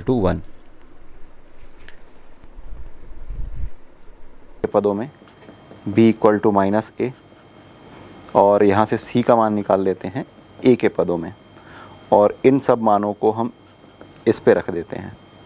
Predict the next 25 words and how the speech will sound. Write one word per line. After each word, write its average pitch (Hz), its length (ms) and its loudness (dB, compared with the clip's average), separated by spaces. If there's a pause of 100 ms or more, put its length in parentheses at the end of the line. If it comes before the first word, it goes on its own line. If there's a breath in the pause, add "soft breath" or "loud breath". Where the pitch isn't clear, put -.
(600 loud breath)
तो 120 260 6
ये 113 340 4 (280)
a 135 400 4
minus 104 560 0 (100)
b 117 140 4 (400)
और 95 180 0
b 113 140 4
की 117 120 2
value 104 300 4
है 147 100 -2
minus 98 520 0
a 117 140 0 (720 loud breath)
minus 107 380 4 (140)
c 117 160 4 (160)
और 98 140 0
c 110 220 -2
की 117 100 2
value 104 260 4
है 113 140 -2
माइनस 104 460 0
टू 101 200 -2
ए - 120 -8 (1040 loud breath)
equal 202 340 4
to 143 100 4 (440)
one। 90 140 4